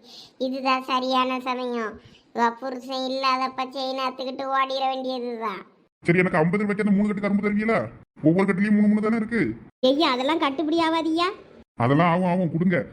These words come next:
Speaker 2: ஐம்பது ரூபா தரேன்ல, ஒரு பத்து ரூபா கம்மி பண்ண மாட்டியலா? மூணு கட்டு கரும்பே நானே வாங்கிக்கிடியேன்.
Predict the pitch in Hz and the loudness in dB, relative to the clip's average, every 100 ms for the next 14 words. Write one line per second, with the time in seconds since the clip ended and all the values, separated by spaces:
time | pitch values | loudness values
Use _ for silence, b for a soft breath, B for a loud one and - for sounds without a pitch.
0 | - 139 160 170 185 185 185 190 170 147 | -6 -2 0 2 0 0 0 0 -2 -4
1 | 185 180 180 185 180 180 180 185 143 - | -2 0 0 2 2 0 0 0 0 -4
2 | - 156 180 170 175 185 170 180 175 165 | -6 -2 0 0 0 0 0 0 -2 -2
3 | 147 107 | -2 -4